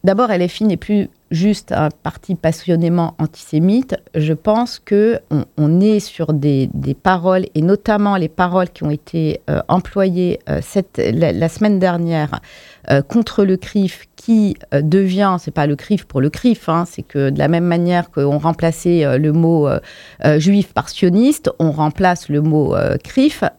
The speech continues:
euh, le mot, euh, juif par crif. Et derrière, on a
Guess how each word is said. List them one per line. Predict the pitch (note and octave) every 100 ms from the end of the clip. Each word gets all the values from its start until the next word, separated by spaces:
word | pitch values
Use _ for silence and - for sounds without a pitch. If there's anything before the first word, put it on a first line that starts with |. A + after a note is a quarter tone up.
| -
euh, | E3+ C#3+ C3+
le | D#3+ D#3
mot, | D3+ B2+
euh, | B2 B2
juif | C3+ G#3 C#4
par | - G3
crif. | - - E3 - - - - - _ -
Et | A3 G3+ - _ _
derrière, | D3 D3 D3 F3 B3 E4+ - - _ _ _
on | D#3+ D#3+ F#3
a | F#3+